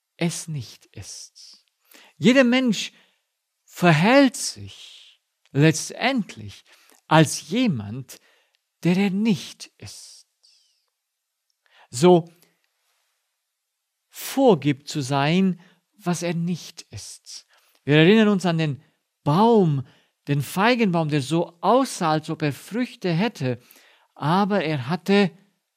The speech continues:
keine. Und Jesus verflucht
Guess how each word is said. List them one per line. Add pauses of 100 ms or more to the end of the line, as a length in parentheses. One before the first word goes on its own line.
(460)
keine. (720)
Und
Jesus (340)
verflucht